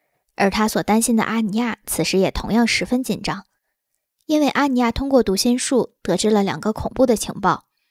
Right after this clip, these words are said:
安保局中尉已经发动强袭，劫匪司机则做好了同归于尽的准备。为了不让校车被炸飞，阿尼亚带着坚定的信念挺身而出，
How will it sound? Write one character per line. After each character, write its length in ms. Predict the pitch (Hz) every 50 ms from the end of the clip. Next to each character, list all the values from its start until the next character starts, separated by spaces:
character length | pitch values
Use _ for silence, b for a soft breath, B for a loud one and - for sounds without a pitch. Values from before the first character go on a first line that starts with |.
| _ _ _ _ _ _ _ _ _ _ _ _ _ _ -
安 160 | 285 294 285
保 140 | 254 190 185
局 140 | 196 208
中 220 | 226 - 262 269 262
尉 220 | 269 247 220 - -
已 100 | - 175
经 160 | - 208 220
发 160 | - 233 240
动 160 | 233 233 220
强 220 | 208 - 185 185 208
袭， 360 | - - 185 175 190 - _ _ _ _ _ _ _ _ _ _ _ _ _
劫 200 | - - 190 185
匪 140 | 190 196 175
司 200 | - - 220 214
机 260 | 208 - 233 233 240
则 200 | 240 - - 190
做 160 | 185 - 202
好 180 | 190 - 185 117
了 100 | 190 180
同 220 | - - - 190
归 200 | 185 202 208 220 208
于 80 | 190
尽 180 | 202 - 254 240
的 100 | 214 190
准 200 | - - - 139
备。 220 | - 185 - - _ _ _ _ _ _ _ _ _ _ _ _ _ _ _ _ _ _ _
为 120 | - 311 294
了 120 | 277 254
不 80 | 233 233
让 180 | 233 247 262
校 200 | 254 - 269 247
车 160 | - - 269
被 160 | 254 269 240 226
炸 160 | 233 220 214
飞， 340 | - - 247 240 247 240 _ _ _ _ _ _ _ _ _ _ -
阿 180 | - 196 196
尼 120 | 196 196 202
亚 120 | 196 196
带 160 | - 208 196
着 120 | 190 185 185
坚 220 | - 240 233 240
定 140 | 254 247 220
的 100 | 208 196
信 220 | - - 214 196
念 240 | 202 196 185 175 -
挺 180 | - - - -
身 160 | - 185 185
而 140 | 185 196 160
出， 320 | - - - 220 214 208